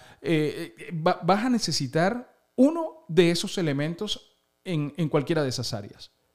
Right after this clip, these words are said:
Y eso es lo que la gente, mm, eh, eh, eh, no, no lo ve. La, la gente no lo ve de esa forma, sino dice, "No, yo voy a ser,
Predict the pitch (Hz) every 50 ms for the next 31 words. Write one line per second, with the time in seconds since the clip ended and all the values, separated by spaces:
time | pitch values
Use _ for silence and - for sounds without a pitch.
0 | _ _ _ _ _ _ _ _ - - 233 247 254 247 233 214 - - 214 190
1 | 175 160 156 151 - - - 185 175 156 135 - 139 127 117 113 - - 139 135
2 | 139 139 139 160 156 156 147 143 139 131 120 - - - 139 143 135 107 143 151
3 | 151 - 165 160 - - 160 147 123 113 151 151 151 165 170 - - 165 165 165
4 | 151 143 131 120 113 107 - - _ _ - - 143 143 143 143 165 151 - 185
5 | 175 170 175 175 170 170 165 170 165 165 160 - 160 - 180 170 175 156 - 160
6 | 147 143 143 135 160 175 175 160 156 156 170 180 190 175 - 190 185 185 170 -